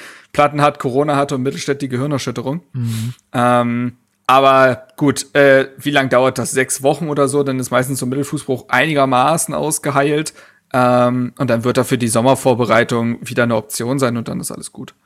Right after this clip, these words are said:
Speaker 2: Genau, eine weitere Meldung, die Arne da in diesem Insta-Live noch gegeben hat, war, dass Meier und Selke wohl zurückkehren sollen. Jetzt Selke muss zurückkehren, dadurch, dass, äh, Bremen, und da auch nochmal liebe Grüße an den Hannes, äh,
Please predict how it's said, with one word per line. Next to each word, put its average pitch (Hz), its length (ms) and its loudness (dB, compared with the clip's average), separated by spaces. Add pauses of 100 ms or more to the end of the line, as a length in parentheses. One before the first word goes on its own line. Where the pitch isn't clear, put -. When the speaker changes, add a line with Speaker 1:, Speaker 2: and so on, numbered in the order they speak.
(800)
Speaker 2:
Genau, 139 140 -2
eine 143 140 2
weitere 175 280 4
Meldung, 175 300 4
die 165 300 0
Arne 165 600 0
da 156 260 -2
in 156 80 -4
diesem 151 220 0
Insta-Live 160 720 2
noch 165 180 0
gegeben 143 480 0
hat, 151 240 -4
war, 143 320 4
dass 139 380 0
Meier 160 320 0
und 143 140 -2
Selke 190 580 0
wohl 165 280 2
zurückkehren 208 540 0
sollen. 202 540 0
Jetzt 160 240 -4
Selke 147 500 2
muss 131 460 4
zurückkehren, 175 640 0
dadurch, 147 320 0
dass, - 320 -2
äh, 135 180 -2
Bremen, 156 540 2
und 147 180 -2
da 147 160 4
auch 147 40 2
nochmal 147 280 0
liebe 143 160 0
Grüße 147 320 -2
an 143 160 -2
den 139 160 0
Hannes, 165 380 2
äh, 147 340 -6